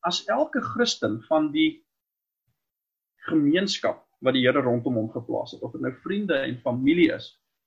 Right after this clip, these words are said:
gebruik maak om in hierdie tyd in daai gemeenskap wat hy invloed het, sout en lig te wees, gaan ons 'n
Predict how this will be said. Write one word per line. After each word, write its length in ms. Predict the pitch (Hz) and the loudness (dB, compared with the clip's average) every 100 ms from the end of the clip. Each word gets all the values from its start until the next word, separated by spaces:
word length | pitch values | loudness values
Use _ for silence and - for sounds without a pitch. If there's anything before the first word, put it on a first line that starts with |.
| _ - | _ -4
gebruik 480 | - 120 127 180 202 | 0 4 6 6 6
maak 300 | 139 117 117 | 4 4 4
om 120 | 135 | 2
in 60 | 131 | 4
hierdie 340 | 120 147 214 | 4 4 4
tyd 300 | - 120 117 _ _ | 4 2 2 _ _
in 180 | - 127 | -2 2
daai 260 | 117 127 202 | 6 8 6
gemeenskap 580 | 202 156 131 127 135 120 | 4 2 2 0 2 2
wat 120 | 117 | 2
hy 140 | 110 120 | 2 2
invloed 340 | 139 - 139 | 0 -2 -4
het, 160 | - - | -4 -8
sout 320 | - 180 185 | 0 0 2
en 180 | 143 117 | 0 2
lig 200 | 143 - | 0 0
te 80 | 127 | -8
wees, 380 | 117 - - _ _ _ _ _ | -8 -12 -18 _ _ _ _ _
gaan 160 | 165 165 | 2 6
ons 180 | 220 | 4
'n 60 | 226 | 2